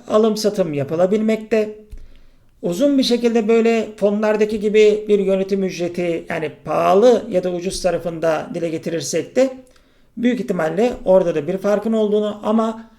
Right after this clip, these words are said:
öncelik olarak bakmanız gereken ana kıstas, eğer ekran başındaysanız ve sürekli bir şekilde aşağı yukarı hareketleri ben değerlendiririm diyorsanız,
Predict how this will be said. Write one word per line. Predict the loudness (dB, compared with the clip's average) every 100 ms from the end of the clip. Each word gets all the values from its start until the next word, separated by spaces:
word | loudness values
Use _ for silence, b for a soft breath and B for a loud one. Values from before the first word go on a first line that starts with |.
| B _
öncelik | 4 6 6 2 2 4
olarak | 4 4 2 0
bakmanız | -2 -2 -2 -2 0
gereken | 2 2 2 0 -2 -10 -4
ana | 0 2 2 0 -8 -20 _
kıstas, | -8 -4 0 0 -2 -10 -14 _ _ _ _ _ _ _
eğer | 2 4
ekran | 2 2 2
başındaysanız | 2 0 2 2 2 -2 -4 -6 -12 -18 -20 _ _
ve | 2 4 4 -2
sürekli | -2 0 0 -2
bir |
şekilde | -2 0 0 2 0 -4 -8
aşağı | -2 2 2
yukarı | 2 2
hareketleri | 2 0 -2 0 0 2
ben | 0 2
değerlendiririm | 2 2 2 0 0 0 0 -4 -4
diyorsanız, | 2 4 4 0 0 -2 -4 -10 -16